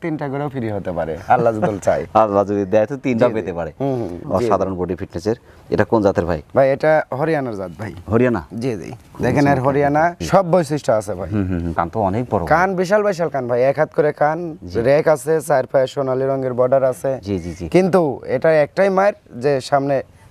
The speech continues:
Speaker 1: ফোল্ডিং আসে নাই ভাই।
Speaker 2: ফোল্ডিংটা নাই শুধু।
Speaker 1: জি, জি, জি।
Speaker 2: জি, তাছাড়া মোটামুটি
Speaker 1: জি।
Speaker 2: সবই ঠিক আছে।
Speaker 1: সব ঠিক
Speaker 2: এবং
Speaker 1: আছে, তাছাড়া
Speaker 2: বয়সটা
Speaker 1: এই
Speaker 2: কেমন এখন আর?
Speaker 1: তিন দাঁত হয়েছে ভাই।
Speaker 2: তিন দাঁত।
Speaker 1: তিন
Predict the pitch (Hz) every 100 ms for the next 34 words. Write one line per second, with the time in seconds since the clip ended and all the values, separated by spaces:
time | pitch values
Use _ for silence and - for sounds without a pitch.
0 | - 151 151 123 104 95 87 85 87 120
1 | 123 117 101 98 92 85 - 104 127 95
2 | 80 - 107 101 110 107 101 98 95 98
3 | 101 95 - 95 90 82 135 - - 151
4 | 131 160 156 151 190 196 139 139 151 143
5 | - - 92 113 156 147 101 92 87 82
6 | - - _ _ _ _ _ - - 196
7 | 170 151 147 113 110 104 123 127 110 92
8 | -